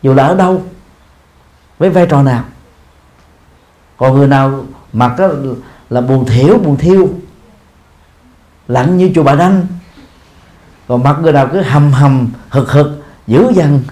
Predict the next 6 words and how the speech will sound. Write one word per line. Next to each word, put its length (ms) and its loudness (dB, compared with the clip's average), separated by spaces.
<laughs> 100 -2
giống 180 0
như 200 2
Trương 160 2
Phi, 220 2
thì 80 -6